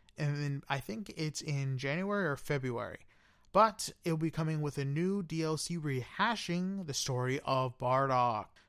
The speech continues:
Now, for those who previously owned the game, you will be getting a free update, so I'm actually happy about that. I can't wait for the D L C to release, and hopefully we get something soon where they're talking about, "Hey, we're gonna be talking about,"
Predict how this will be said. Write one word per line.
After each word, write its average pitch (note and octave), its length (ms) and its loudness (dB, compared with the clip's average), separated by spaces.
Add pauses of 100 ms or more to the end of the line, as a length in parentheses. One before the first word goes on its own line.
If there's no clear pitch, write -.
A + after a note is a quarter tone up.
Now, F#3+ 400 8
for F3+ 160 -4
those A3 260 0
who G#3+ 340 -2 (140)
previously F3+ 560 4
owned C3+ 220 -2
the C3 80 -4
game, B2+ 480 -4 (340)
you F#3 140 2
will A#3 160 2
be G#3 120 0
getting D#3 340 2
a D3+ 100 0
free C#3 240 -2
update, G#3 440 4
so D3+ 160 2
I'm D#3+ 200 2
actually C#3+ 320 0
happy C3 340 0
about A#2 300 -6
that. - 260 -12 (320)
I D3 140 4
can't D3+ 200 0
wait D3+ 120 0
for - 100 -4
the C3 100 -4
D B2+ 240 -6
L B2 140 -4
C A#3 300 -2
to A3+ 120 -4
release, G3 580 -2
and D#3 680 0
hopefully A3 720 0
we F#3 160 0
get D#3+ 240 0
something C3+ 440 -4
soon G#3 680 -2 (260)
where D#3 260 4
they're D3+ 200 0
talking C#3+ 360 -2
about, C#3 240 -2
"Hey, F#3+ 280 2
we're D#3+ 160 -2
gonna F3+ 160 -2
be D3 40 -2
talking C#3+ 340 -2
about," C3 260 -2